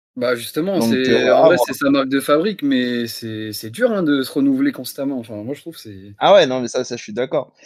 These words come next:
Speaker 2: Après, je trouve aussi, euh, un argument qu'on pourrait donner, c'est, euh, je trouve pas que le rap, il se, il se diversifie, euh, genre, dans le rap même, dans le genre du rap, il se diver-,
Speaker 1: Ouais.
Speaker 2: il se diversifie trop vite.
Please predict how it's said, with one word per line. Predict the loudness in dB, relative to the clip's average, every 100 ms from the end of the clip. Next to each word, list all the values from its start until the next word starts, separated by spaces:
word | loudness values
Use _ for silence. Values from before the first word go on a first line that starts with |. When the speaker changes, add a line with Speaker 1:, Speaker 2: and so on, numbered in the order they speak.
| 0
Speaker 2:
Après, | 4 4 2
je | -4
trouve | -4 -4 0
aussi, | 0 0 2 4
euh, | 6 6 6 4
un | 2 0
argument | -2 -4 -4
qu'on | -6
pourrait | -4 -4
donner, | -2 -2 -4
c'est, | -2 0 4
euh, | 6 6 6
je | 2 -6 -20 -12
trouve | -2
pas | 0
que | 2
le | 4
rap, | 4 4
il | -2
se, | -4 0 2 2 2 2 0 -2 -6 -12
il |
se | -16 -8
diversifie, | 0 0 0 -8 -12 -2 2
euh, | 4 2 0 -4
genre, | -4 -6 -8 _ _
dans | 2 4
le | 6
rap | 6 6 4
même, | 0 0
dans | -2
le | -2
genre | -2 -2
du | -2
rap, | 0 0 -2 _ _ _ _ -16
il | -6
se |
diver-, | -2 0 -2
Speaker 1:
Ouais. | -4
Speaker 2:
il | -10
se | -4
diversifie | -2 -2 -6 -14 -2
trop | 0 2
vite. | 0 -6